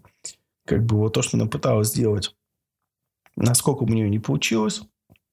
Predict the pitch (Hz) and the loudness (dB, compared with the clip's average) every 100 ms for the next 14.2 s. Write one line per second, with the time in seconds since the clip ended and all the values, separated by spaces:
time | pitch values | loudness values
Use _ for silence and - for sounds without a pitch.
0 | _ _ _ _ - - - 113 - 117 | _ _ _ _ -20 -4 -2 0 -2 -2
1 | 107 98 98 110 113 107 95 98 104 95 | 0 0 0 0 0 -2 -2 -2 -2 0
2 | 92 90 90 92 92 107 _ _ _ _ | 0 0 0 -2 -4 -8 _ _ _ _
3 | 233 160 104 104 101 110 110 - - - | -10 -2 0 0 -2 -4 -4 -6 -8 -10
4 | - - - _ - - _ 135 123 117 | -12 -14 -16 _ -20 -20 _ 0 2 2
5 | 117 123 131 117 - - - _ _ - | 0 -2 -2 -4 -8 -12 -18 _ _ -20
6 | - _ _ - 107 107 110 117 - 92 | -20 _ _ 0 2 4 2 0 0 0
7 | 101 98 113 139 165 214 196 - - _ | 2 2 0 0 0 -2 -4 -8 -12 _
8 | _ _ _ _ _ _ _ _ _ _ | _ _ _ _ _ _ _ _ _ _
9 | _ - - - - - - - - _ | _ -20 -20 -16 -14 -16 -18 -20 -20 _
10 | _ _ _ _ - - _ _ _ - | _ _ _ _ -18 -18 _ _ _ -2
11 | 117 117 127 117 113 123 - 113 135 262 | 2 4 2 0 0 -2 0 -2 0 0
12 | 196 - 175 - 160 - - - 120 123 | 0 0 -2 -2 -4 -4 -6 -2 2 2
13 | - 110 107 117 110 113 107 92 117 117 | 2 2 2 2 0 -2 -6 -4 -4 -2
14 | - - | -4 -6